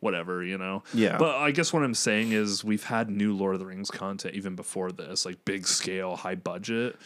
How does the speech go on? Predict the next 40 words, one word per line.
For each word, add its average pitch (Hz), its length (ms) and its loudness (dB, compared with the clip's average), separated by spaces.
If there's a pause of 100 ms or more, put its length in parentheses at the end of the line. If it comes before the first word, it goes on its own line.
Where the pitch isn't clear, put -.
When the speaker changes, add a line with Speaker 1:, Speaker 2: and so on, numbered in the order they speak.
(100)
Speaker 2:
Right. 87 400 2
Speaker 1:
And 139 80 4
it 143 100 2
wasn't, 143 320 0
like, 120 160 -2 (120)
horrifically 101 600 0
offensive, 95 760 -2
but 92 140 -2
I 92 80 0
was 95 240 -2
like, 90 280 -4
"Whatever." 90 540 -2
It's 90 160 -4
like, 90 100 -4
we 95 120 -4
got 95 180 0
some 92 400 -4 (140)
prequels 92 760 -2
that 92 260 -4
people 95 260 -4
see 90 300 0
as 90 560 0 (440)
kinda 110 260 2
similar 101 460 2
to, 95 120 -4
like, 90 120 -4
Star 123 220 2
Wars 120 180 2
prequels, 117 460 2
where 98 100 0
some 127 180 0
people 113 240 0
like 98 280 0
'em, 95 400 -2 (640)
but, 90 520 -2 (680)
you 110 140 4
Speaker 2:
Yeah. 92 200 4
Speaker 1:
know, 95 80 0
most 101 320 -2
people 92 500 -2